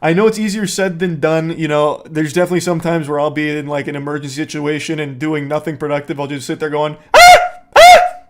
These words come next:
Ah! Like, actually accomplishing nothing. Like, I get it, but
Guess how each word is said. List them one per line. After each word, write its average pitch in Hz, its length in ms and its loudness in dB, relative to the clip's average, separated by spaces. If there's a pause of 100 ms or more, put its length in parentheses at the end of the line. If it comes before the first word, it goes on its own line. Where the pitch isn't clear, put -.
Ah! 659 260 10 (400)
Like, 156 220 -4 (200)
actually 175 440 0
accomplishing 165 500 -4
nothing. 147 240 -2
Like, 143 160 -4
I 147 140 -4
get 131 320 -6
it, 190 280 -4 (560)
but 165 500 0